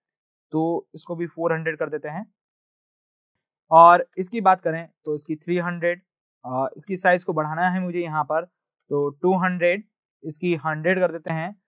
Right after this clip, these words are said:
और इसकी मैं यहाँ पर थोड़ी सी, अ, बड़ी कर देता हूँ यहाँ पर, तो मैं सिक्स हंड्रेड करता हूँ।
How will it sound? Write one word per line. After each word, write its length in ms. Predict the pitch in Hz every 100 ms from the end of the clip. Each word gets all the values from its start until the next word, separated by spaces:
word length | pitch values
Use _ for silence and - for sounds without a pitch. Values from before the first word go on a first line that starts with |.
| _ _
और 340 | - 151 165 - -
इसकी 260 | 170 - 214
मैं 180 | 202 196
यहाँ 260 | 180 160
पर 220 | 160 170 175
थोड़ी 320 | 185 185 190
सी, 220 | 185 185
अ, 140 | - 165 151 151 _ _ 147 _ _ -
बड़ी 180 | 156 175
कर 120 | 170
देता 180 | 151 147
हूँ 140 | 147
यहाँ 140 | 139 127
पर, 140 | 196 240 _ _ _ _
तो 80 | 170
मैं 140 | 180 277
सिक्स 280 | - 208
हंड्रेड 220 | 143 117 113
करता 200 | -
हूँ। 100 | -